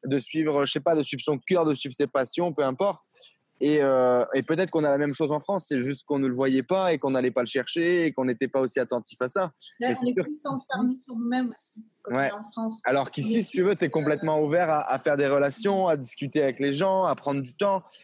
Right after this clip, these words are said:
Speaker 1: Et effectivement, je pense que la grosse, euh, notion de ça, et tu le disais tout à l'heure, euh, Patrice, c'est que, euh, on s'oblige, entre guillemets, à prendre du temps. Et, euh, et les priorités de vie sont plus les mêmes non plus, quoi.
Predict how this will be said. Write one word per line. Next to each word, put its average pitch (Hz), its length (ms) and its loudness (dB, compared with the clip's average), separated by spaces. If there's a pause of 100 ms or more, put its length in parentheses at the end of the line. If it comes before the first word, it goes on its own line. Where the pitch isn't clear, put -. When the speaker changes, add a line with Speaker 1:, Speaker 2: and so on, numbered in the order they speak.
Speaker 1:
Et 151 120 2
effectivement, 180 480 -2
je - 80 -6
pense 165 180 -2
que 160 80 -2
la 143 120 2
grosse, 147 520 -2
euh, 127 300 2
notion 165 500 -2
de 143 140 0
ça, 165 280 2
et 113 220 2
tu 123 140 -8
le 117 80 -6
disais 120 240 0
tout - 200 -8
à 123 80 2
l'heure, 131 220 2
euh, 104 220 2
Patrice, 127 440 -4
c'est 139 120 -2
que, 127 180 0 (680)
euh, 117 480 2 (280)
on 156 80 0
s'oblige, 208 800 2
entre 165 320 0
guillemets, 160 500 -2 (520)
à 139 100 0
prendre 151 320 -2
du 117 140 -6
temps. 110 220 -2 (280)
Et, 139 320 2
euh, 135 220 0
et 139 200 4
les 139 120 2
priorités 170 500 2
de 147 80 -2
vie 180 100 -2
sont 160 160 -2
plus 143 120 -4
les 143 100 2
mêmes 139 160 2
non 131 140 0
plus, - 180 -6
quoi. - 200 -6